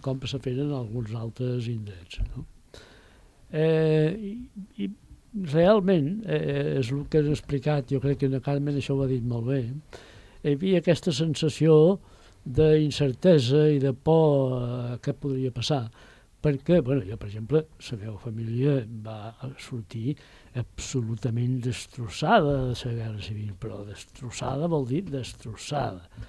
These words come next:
Jo tenia un tio que estava, eh, va fugir a, a Àfrica, cap a, cap a Àfrica, ell anava embarcat en un barco de la República, tenia un altre tio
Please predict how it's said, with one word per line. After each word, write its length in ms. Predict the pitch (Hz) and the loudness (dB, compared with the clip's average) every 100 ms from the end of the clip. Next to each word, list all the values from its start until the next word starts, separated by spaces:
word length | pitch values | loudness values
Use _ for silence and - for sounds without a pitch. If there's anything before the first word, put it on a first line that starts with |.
| - - - _ | -18 -20 -20 _
Jo 120 | 131 | -4
tenia 500 | 123 127 131 139 151 147 | -2 0 2 4 4 4
un 440 | 139 131 127 123 113 | 2 2 0 -2 0
tio 340 | 151 131 101 - - | 2 2 -2 -12 -10
que 100 | 123 | -10
estava, 800 | - - 120 120 131 127 123 117 - - - - | -8 -8 -6 -2 -2 0 -2 -4 -8 -20 -18 -10
eh, 160 | 110 107 | -10 -6
va 140 | 113 120 | -6 -4
fugir 640 | 127 110 120 127 127 123 | -4 -2 0 2 2 0
a, 80 | 120 117 120 120 110 110 110 | -2 -4 -6 -10 -14 -14 -14
a 200 | 110 113 160 | -10 -4 -2
Àfrica, 480 | - 165 - 180 185 175 - - | 0 0 4 6 6 2 -6 -8
cap 240 | 123 - | -8 -8
a, 80 | 113 110 101 | -10 -10 -12
cap 220 | 117 - | -14 -6
a 100 | 127 | -4
Àfrica, 360 | - 160 160 | -4 -4 -2
ell 260 | 156 131 127 | -2 -2 -4
anava 320 | 117 120 120 | -4 -4 -2
embarcat 560 | 123 120 117 - 123 117 | -2 -2 -6 -4 -4 -4
en 140 | 120 120 | -4 -4
un 120 | 120 | -4
barco 420 | 127 123 127 127 123 | -4 -4 -2 -2 0
de 140 | 120 120 | -2 -2
la 200 | 113 120 113 | -4 -6 -6
República, 680 | 117 180 175 185 175 190 180 - - - - - - - - | 2 4 6 6 6 6 6 0 -20 -20 -20 -20 -20 -20 -4
tenia 440 | 127 120 127 135 131 131 | 0 4 4 6 6 6
un 160 | 135 131 | 4 4
altre 380 | 131 123 131 131 | 2 0 2 0
tio 380 | - 156 143 | 4 6 8